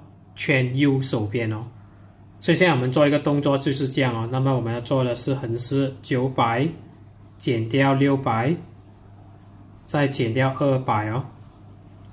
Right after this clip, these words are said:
所以得到多少？九减六得到三，三减二得到一哦，所以这边是一百哦。所以换句话说，这边答案可能是一百多哦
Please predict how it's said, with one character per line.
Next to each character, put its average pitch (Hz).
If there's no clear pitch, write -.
所 -
以 131
得 131
到 131
多 127
少？ 123
九 135
减 123
六 156
得 135
到 143
三， 131
三 131
减 117
二 131
得 -
到 147
一 127
哦， 127
所 -
以 135
这 135
边 131
是 127
一 139
百 107
哦。 143
所 -
以 160
换 156
句 160
话 165
说， 151
这 143
边 135
答 127
案 139
可 139
能 117
是 135
一 135
百 107
多 104
哦 110